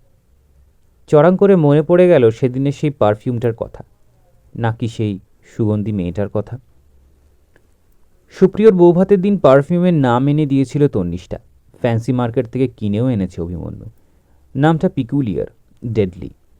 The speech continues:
শুনলেই একটা ঘাতকের অনুভূতি আসে। কিন্তু ঘাতক কে, পারফিউমটা না যে পারফিউমটা মেখেছিল সে? নিজের ভাবনায় নিজেই মজে গেল অভিমন্যু। তন্নিষ্ঠা কি সম্মোহিত করে দিল তাকে?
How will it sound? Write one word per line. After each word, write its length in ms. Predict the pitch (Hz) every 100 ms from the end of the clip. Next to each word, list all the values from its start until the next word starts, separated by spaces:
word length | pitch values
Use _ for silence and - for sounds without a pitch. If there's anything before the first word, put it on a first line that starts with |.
| _ _ _ _
শুনলেই 400 | - 113 98 123
একটা 360 | 135 - 147 139 - - 117
ঘাতকের 500 | - 117 110 120 110
অনুভূতি 480 | 101 92 98 90
আসে। 220 | - - - _ _ _ _ _ _ _
কিন্তু 220 | 170 175 151
ঘাতক 440 | - 87 - 139 _
কে, 160 | - - _ _ _
পারফিউমটা 680 | 87 85 - 120 120 170 123 - _ _ _
না 400 | 110 104 101 95 - -
যে 140 | 107
পারফিউমটা 500 | 107 90 92 110 107
মেখেছিল 500 | 110 95 123 113 110
সে? 260 | 110 - - - _ _ _ _ _ _ _ _ _ _ _ _ _ _
নিজের 280 | 151 165 208
ভাবনায় 360 | 185 196 202 214
নিজেই 360 | 185 143 170
মজে 300 | 180 123 107
গেল 180 | 110 110
অভিমন্যু। 560 | 107 87 82 73 58 58 _ _ _ _ _ -
তন্নিষ্ঠা 420 | 107 107 120 -
কি 100 | 151
সম্মোহিত 500 | 151 110 92 117 135
করে 240 | 151 156 151
দিল 180 | 156
তাকে? 280 | 156 147 -